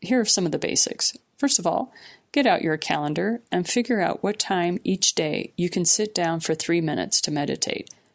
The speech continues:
Yeah, that's right. Just three minutes. <laughs> After you've decided on a time of day,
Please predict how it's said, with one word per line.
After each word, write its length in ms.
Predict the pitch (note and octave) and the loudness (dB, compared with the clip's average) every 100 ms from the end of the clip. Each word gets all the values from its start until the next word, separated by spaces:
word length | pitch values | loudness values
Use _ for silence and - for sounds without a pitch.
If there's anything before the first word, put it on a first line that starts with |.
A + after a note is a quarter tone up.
| - | -4
Yeah, 220 | F3+ - | -2 -2
that's 260 | - F3 - | -2 -2 -2
right. 240 | - - - _ _ | -2 -6 -14 _ _
Just 220 | - C#3+ | -2 -2
three 200 | E3+ D#3+ | 0 0
minutes. 680 | E3+ D3+ - E3 - - - - - G#3 - G3 - - - - | 0 -2 0 2 2 2 -2 -2 -2 -6 -2 -6 -6 -12 -10 -6
<laughs> 1000 | F3+ _ E4+ - - - - - - - | -6 _ -6 -4 -4 -6 -8 -10 -6 -2
After 280 | A#3+ - | 0 2
you've 220 | C4 B3 - | 4 4 2
decided 540 | A3 - F#3+ F#3 F#3 | 2 2 0 0 0
on 180 | F3 E3+ | 0 0
a 100 | D#3+ | -2
time 580 | - - G#3 G3 E3 D#3+ | -4 -2 0 2 0 -4
of 200 | - - | -6 -4
day, 420 | - - A1+ G3 | -4 -4 -4 -4